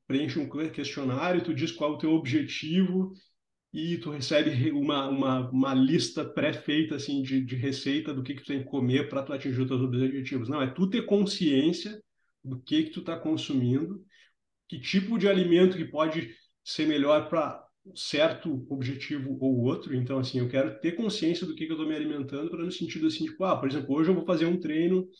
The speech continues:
de academia onde eu tenho que ter bastante esforço físico, o que que faz sentido eu comer pra esse tipo de treino?"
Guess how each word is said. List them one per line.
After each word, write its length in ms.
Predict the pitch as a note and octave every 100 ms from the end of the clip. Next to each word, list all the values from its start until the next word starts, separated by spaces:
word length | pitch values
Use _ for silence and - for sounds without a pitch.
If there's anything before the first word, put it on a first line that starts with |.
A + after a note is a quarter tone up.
| _ _ _ _ C3+
de 260 | B2 C#3
academia 680 | E3+ E3+ E3 D#3 C#3+ E3 F3
onde 140 | D#3+
eu 40 | D#3+
tenho 140 | D3+
que 60 | D#3+
ter 60 |
bastante 320 | D3+ D#3 D#3+ D#3
esforço 280 | D#3 D#3
físico, 220 | F3 F3+ -
o 40 |
que 100 | F#3+
que 60 | -
faz 180 | F3+
sentido 280 | F3+ E3 E3
eu 40 | E3+
comer 200 | D3+ D#3
pra 260 | C3+ - -
esse 240 | D3+ -
tipo 160 | - -
de 140 | D3+
treino?" 360 | C#3+ C#3 B2